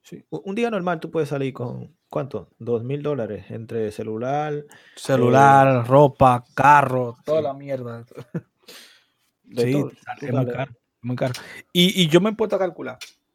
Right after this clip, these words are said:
Speaker 2: diario, diario, lo mínimo, mínimo que tú puedes gastar en comida y gasolina si andas en un vehículo son de treinta a cincuenta dólares diario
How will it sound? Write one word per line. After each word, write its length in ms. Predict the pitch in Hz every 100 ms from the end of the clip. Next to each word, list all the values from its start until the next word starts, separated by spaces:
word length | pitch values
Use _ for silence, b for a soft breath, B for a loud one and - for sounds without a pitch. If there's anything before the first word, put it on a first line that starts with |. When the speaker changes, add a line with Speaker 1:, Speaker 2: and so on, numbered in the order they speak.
| _ _ -
Speaker 2:
diario, 500 | 127 139 175 185 131
diario, 460 | 127 156 131 113 113 _ _ _ _ _ _
lo 320 | 139 139 143
mínimo, 420 | 139 185 208 175 165
mínimo 320 | 185 175 156
que 60 |
tú 100 | 151
puedes 180 | 151 160
gastar 360 | 147 147 139 123
en 120 | 120
comida 540 | 127 123 170 185 175 b b b b b b _ -
y 380 | 139 131 131
gasolina 560 | 123 135 - 139 170 135
si 160 | - 131
andas 400 | 135 151 143 131 _ _ _
en 120 | 127
un 120 | 127 135
vehículo 400 | 127 117 110 110 _ _ _ _ _ _ - -
son 200 | 156 143
de 100 | 131
treinta 240 | 139 135
a 20 |
cincuenta 340 | 131 123 123 123
dólares 320 | 127 127 - _ _
diario 640 | - 123 156 143 101 85